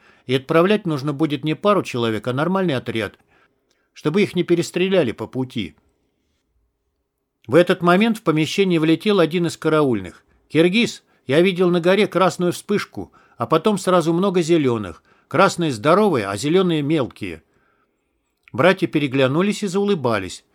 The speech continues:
«Или есть еще один способ», продолжил Толик прерванный разговор. «Привести сюда хозяина этого долбанного шалаша», подхватил мысль киргиз, «и заставить его открыть сундук с сокровищем».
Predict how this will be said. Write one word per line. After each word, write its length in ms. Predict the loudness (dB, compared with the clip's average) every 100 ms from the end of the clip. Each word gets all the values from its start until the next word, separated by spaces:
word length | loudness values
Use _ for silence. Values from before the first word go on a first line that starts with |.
| _ _ _ _
«Или 180 | -4 0
есть 320 | 2 0 0
еще 320 | -4 -4 0 0
один 200 | 0 -6
способ», 560 | -4 -2 0 -2 -14 _ _ -4
продолжил 460 | 0 0 0 -2
Толик 360 | -2 -2 -2 -6
прерванный 480 | -4 -2 -2 -4 -4
разговор. 600 | -4 -2 -2 -2 -6 -14 _ _ _ _ _ _ _ _ -4
«Привести 540 | 0 4 4 2 -4
сюда 280 | -4 -2 -2
хозяина 800 | 0 -2 2 2 2 0 -6 -10
этого 320 | -10 -4 -2 0
долбанного 580 | 0 0 0 -2 -2
шалаша», 680 | -2 -2 -2 -4 -4 -6 -6 _ _ _
подхватил 520 | -18 -6 -4 -2 -2
мысль 280 | -2 -6 -8
киргиз, 520 | -8 -6 -4 -8 -10 _ _ _ _ _ _ _ _ -8
«и 100 | 0
заставить 600 | 0 0 2 2 2 0
его 240 | -2 0
открыть 540 | -2 -2 0 0 -2 _
сундук 460 | -8 -4 -2 -4 -4
с 60 |
сокровищем». 840 | -10 -6 -2 -2 -4 -12 -16 -20